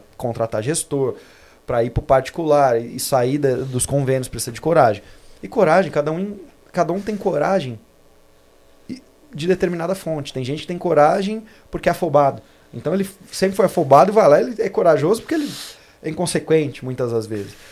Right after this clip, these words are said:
Então, coragem vem de, de muitas, é, fontes diferentes. No teu caso, a coragem de empreender e querer crescer e de trinta pa-, cirurgias particulares, que é muito, gente. Você, na cirurgia plástica, fazer trinta cirurgias particulares é muito na,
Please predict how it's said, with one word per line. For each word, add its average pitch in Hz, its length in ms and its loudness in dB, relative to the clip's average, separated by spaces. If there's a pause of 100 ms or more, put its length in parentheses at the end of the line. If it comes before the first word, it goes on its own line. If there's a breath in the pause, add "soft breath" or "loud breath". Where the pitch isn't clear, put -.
(300 loud breath)
Então, - 160 -8
coragem 196 420 2
vem 196 140 -4
de, 190 100 -6
de 185 360 -8
muitas, 185 680 -6
é, 135 320 0
fontes 139 420 -6
diferentes. 120 520 -6 (480 soft breath)
No 160 100 -4
teu 220 220 4
caso, 127 360 2
a 123 40 -4
coragem 151 500 0
de 151 400 -6
empreender 156 500 -6
e 113 40 -6
querer 135 240 -6
crescer 127 640 -4
e 139 120 -6
de 139 180 -12
trinta 185 360 -6
pa-, - 220 -8 (320)
cirurgias 156 400 0
particulares, 160 540 4
que - 80 -4
é - 20 -4
muito, 156 360 -4
gente. 90 320 -14
Você, - 120 -8
na 123 100 -4
cirurgia 135 280 -2
plástica, 123 380 -2
fazer 120 180 -8
trinta 139 280 -8
cirurgias 135 240 -2
particulares 135 420 -4
é 190 60 -2
muito 180 240 -4
na, 127 220 -2